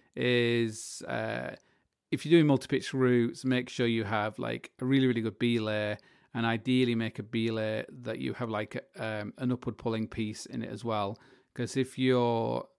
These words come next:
a grown adult and you fall off and they try and stop you, there's a good chance they might go flying up into, into the air, um, 'cause, you know, you, 'cause of the weight of you and the weight of them. And, uh, make sure everyone wears a helmet.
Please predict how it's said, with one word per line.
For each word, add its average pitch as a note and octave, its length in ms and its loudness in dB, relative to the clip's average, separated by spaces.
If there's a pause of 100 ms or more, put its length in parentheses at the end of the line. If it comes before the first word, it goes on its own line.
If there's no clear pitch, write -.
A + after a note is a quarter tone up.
(120)
a B2 60 -10
grown A#2+ 340 2
adult A2+ 300 -4
and A#2 100 -4
you G2+ 60 -6
fall G#2+ 340 -2
off G2+ 400 -4 (380)
and G#2 180 -2
they G#2+ 60 -2
try A2 280 -4
and G#2 120 -6
stop - 320 -4
you, G2+ 160 -4
there's G#2 100 -6
a G#2 60 -8
good G#2+ 120 -6
chance G#2 280 -8
they A2 100 -4 (220)
might A#2 180 -8
go G#2+ 140 -8
flying G#2+ 340 -6
up - 140 -12
into, A2 340 -8 (100)
into A#2 220 -4
the A2 220 -2
air, G#2 240 -4 (500)
um, G#2 640 -6 (140)
'cause, A2 200 -10
you A2 220 -6
know, G2+ 160 -6
you, G2+ 200 -6 (600)
'cause G#2+ 160 -10
of G#2+ 80 -6
the G#2 60 -6
weight G#2+ 200 -6
of - 140 -10
you G#2 180 -4
and G2 80 -6
the G#2 60 -8
weight G#2+ 140 -6
of G#2+ 120 -12
them. A2 260 -4 (360)
And, A2 580 -2
uh, G#2+ 220 -4
make C3+ 180 0
sure C#3 160 2
everyone A#2 400 0
wears B2 240 0
a A#2 40 -4
helmet. C3 600 0